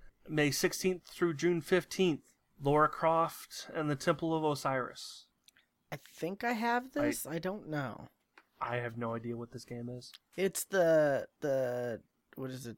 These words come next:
Speaker 2: The, like,
Speaker 1: Is it
Speaker 2: twin
Speaker 1: the
Speaker 2: stick
Speaker 1: i-,
Speaker 2: shooter.
Speaker 1: isometric one?
Speaker 2: Yeah, like the
Speaker 1: Oh.
Speaker 2: over the top or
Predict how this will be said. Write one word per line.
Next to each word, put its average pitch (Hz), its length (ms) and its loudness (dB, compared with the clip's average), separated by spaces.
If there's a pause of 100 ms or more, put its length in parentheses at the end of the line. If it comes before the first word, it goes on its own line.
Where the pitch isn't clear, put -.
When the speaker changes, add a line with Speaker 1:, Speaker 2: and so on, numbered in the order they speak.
Speaker 2:
The, 113 340 -4 (340)
like, 120 180 -2 (140)
Speaker 1:
Is 165 80 -4
it 147 40 0
Speaker 2:
twin 185 180 6
Speaker 1:
the 147 100 6
Speaker 2:
stick 175 160 6
Speaker 1:
i-, 160 300 4
Speaker 2:
shooter. 175 160 4
Speaker 1:
isometric 175 320 4
one? - 120 2
Speaker 2:
Yeah, 113 460 0
like 117 200 -8 (120)
the 120 220 -6 (180)
Speaker 1:
Oh. 117 540 4 (440)
Speaker 2:
over 147 220 -2
the 147 100 -4
top 127 380 0
or 131 180 -4